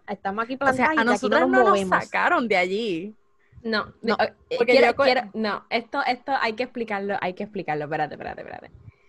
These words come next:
Speaker 3: Todo iba bien, entró la gente normal, todo el mundo estaba adentro, empezó el soundcheck. All good,
Speaker 2: Ujú.
Speaker 3: todo iba bien,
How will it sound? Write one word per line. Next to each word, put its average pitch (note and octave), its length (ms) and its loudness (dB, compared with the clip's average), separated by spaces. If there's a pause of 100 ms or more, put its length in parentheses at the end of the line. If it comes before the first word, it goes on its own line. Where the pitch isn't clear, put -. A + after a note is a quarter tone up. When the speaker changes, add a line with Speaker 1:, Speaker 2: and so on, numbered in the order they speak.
(640)
Speaker 3:
Todo D4 220 4
iba F4+ 240 6
bien, G3 500 -2
entró G#3+ 340 -2
la A3+ 120 2
gente C#4 280 -4
normal, B3+ 580 -2
todo G#3+ 160 -2
el A3 80 -2
mundo B3 200 -4
estaba C4 280 0
adentro, A3 460 -2
empezó G3+ 380 -2
el F3 80 -2
soundcheck. D#3+ 560 -6 (280)
All G#3+ 200 6
good, G3 240 4
Speaker 2:
Ujú. B3+ 240 -10
Speaker 3:
todo F3 200 0
iba E3+ 180 0
bien, F4+ 300 0